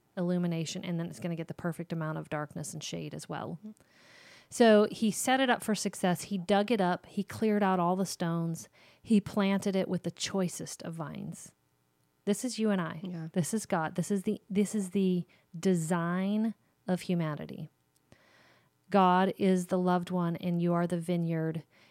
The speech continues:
Speaker 1: and he has planted you on a fertile hillside. He dug it up. He's cleared your life of all the stones, and he have, he has planted you with the choicest of vines. He built a watchtower in it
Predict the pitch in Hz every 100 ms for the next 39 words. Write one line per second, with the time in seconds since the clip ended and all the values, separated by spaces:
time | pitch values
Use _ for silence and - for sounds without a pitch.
0 | _ - 175 160 190 170 175 175 180 _
1 | _ _ - 208 202 214 226 202 202 180
2 | 170 - - 185 180 - 185 175 - 165
3 | 156 156 - 170 165 160 156 196 190 -
4 | - 175 - - - 208 202 202 190 180
5 | 170 170 175 170 175 165 151 - 185 180
6 | 180 180 170 160 170 160 165 185 165 -
7 | 196 185 190 185 180 170 175 - 185 165
8 | - - - 165 160 151 147 143 - -
9 | _ _ _ - - - 214 202 202 196
10 | 196 185 180 170 - - 226 240 240 -
11 | _ _ - 185 170 - -